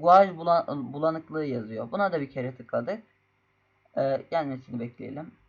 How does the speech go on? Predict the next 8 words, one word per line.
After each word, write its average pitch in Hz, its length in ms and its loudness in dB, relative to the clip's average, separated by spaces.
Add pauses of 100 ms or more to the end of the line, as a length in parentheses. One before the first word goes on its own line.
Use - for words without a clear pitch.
Geldi 147 320 8
gördüğünüz 165 560 2
gibi. 117 340 -6 (260)
Şimdi 233 480 0
burada 220 400 6
çok - 340 -4
belli 147 280 0
oluyor. 131 480 0